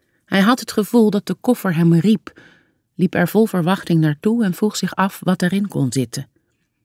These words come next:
Kon het een verborgen piratenschat zijn? Konden er zoveel gouden munten in zitten dat hij erin kon zwemmen, zoals hij in tekenfilms had gezien? Misschien was het voldoende geld om een splinternieuw huis bij de oceaan voor zijn moeder te kopen.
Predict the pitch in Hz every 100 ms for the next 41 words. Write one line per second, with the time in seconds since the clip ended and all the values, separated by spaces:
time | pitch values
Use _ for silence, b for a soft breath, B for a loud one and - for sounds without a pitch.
0 | _ _ 185 220 233 - 180 156 160 139
1 | 202 160 - 131 135 202 - - - -
2 | - 254 330 - b b b b b _
3 | _ - 208 202 190 170 160 156 175 196
4 | 185 - 175 165 156 170 190 196 190 190
5 | 196 175 160 156 156 160 151 151 135 131
6 | 151 180 214 B B B B - 160 147
7 | 147 139 - 190 - 196 208 190 - 180
8 | - 170 202 226 - _ _ _ _ _
9 | _ - - 160 139 127 120 123 127 165
10 | 135 - 165 156 143 - - 180 156 135
11 | 127 127 220 247 151 139 135 135 143 190
12 | 214 151 139 147 269 254 - 120 123 113
13 | 113